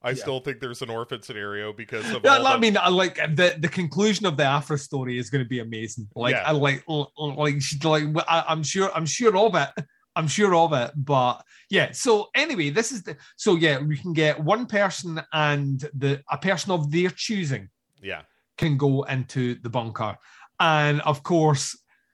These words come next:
Speaker 2: like, straight away, Liv's like, "Well, you guys are all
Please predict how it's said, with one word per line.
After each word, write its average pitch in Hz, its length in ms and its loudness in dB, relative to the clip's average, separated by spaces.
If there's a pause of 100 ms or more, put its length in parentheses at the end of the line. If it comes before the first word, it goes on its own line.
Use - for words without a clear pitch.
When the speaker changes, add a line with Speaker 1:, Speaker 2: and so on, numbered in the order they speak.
(340)
Speaker 2:
like, 156 320 0
straight - 480 -4
away, 165 260 2
Liv's 147 340 0
like, 127 240 -4
"Well, 123 320 -8
you 143 300 0
guys 160 400 4
are 127 140 0
all 123 240 -2